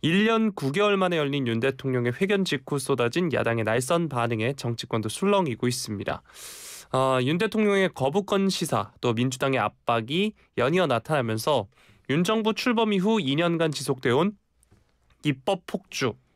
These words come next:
규탄 대회, 거부권, 항의 집회, 이 악순환이 되풀일 것,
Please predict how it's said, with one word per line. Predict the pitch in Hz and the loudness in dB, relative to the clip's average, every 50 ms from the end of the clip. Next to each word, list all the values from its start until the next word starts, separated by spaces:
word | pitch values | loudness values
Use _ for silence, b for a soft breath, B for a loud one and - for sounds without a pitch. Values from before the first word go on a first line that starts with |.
| _ _ - | _ _ -4
규탄 | - 139 127 - 156 151 139 | -4 -4 0 0 0 0 2
대회, | 131 120 120 147 185 220 226 - _ _ _ - | 2 2 2 2 2 0 -2 -4 _ _ _ -12
거부권, | - - 120 123 147 180 - - 147 113 101 - _ - _ | -4 -2 -2 0 0 0 -2 0 -2 -2 -2 -6 _ -20 _
항의 | - - 226 254 285 269 | -6 -2 0 2 2 2
집회, | 226 190 - - - 117 110 - - - | 0 -2 -4 -2 -2 -4 -4 -4 -8 -4
이 | 120 123 | -2 -2
악순환이 | 107 110 - - - - 214 220 214 208 196 139 | -2 -2 -2 -4 -4 -2 0 2 2 0 0 -2
되풀일 | - 131 123 127 - - 262 285 277 - | -2 -4 -4 -4 -2 -2 0 0 0 2
것, | - 202 160 - | 2 0 0 0